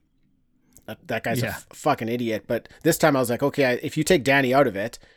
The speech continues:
Speaker 1: you got, you've got some holes." So I like, I kinda like his character. But yeah, he's just such a greaseball, man.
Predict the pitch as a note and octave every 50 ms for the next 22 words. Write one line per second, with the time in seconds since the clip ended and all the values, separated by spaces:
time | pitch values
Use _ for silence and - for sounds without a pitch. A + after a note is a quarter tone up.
0 | _ _ - B2 B2 A#2 C3+ B2 A2+ - G2+ B2+ C3 B2 B2+ C3 A#2+ - - G#2+
1 | - - D3+ D3 B2 G2 G2 - - - B2+ A#2+ A#2 A2 A#2 A#2+ A2+ - - A2+
2 | A#2+ A#2 - - - D3 D3+ D3+ C#3 C3+ B2+ A#2 - - A2+ - - - A#2 A#2
3 | A2 - - G2+ F#2+ A2 G#2 A#2 A2+ G#2 G#2 A2 G#2+ C3 B2+ - - D#3+ D3+ -
4 | C#3+ A#2+ G2+ - G#2 A2 A#2 C3 C3 - - - A#2 G#2+ G2 F#2+ G2 G2 F#2+ F#2+
5 | F#2+ F#2+ F#2+ E2+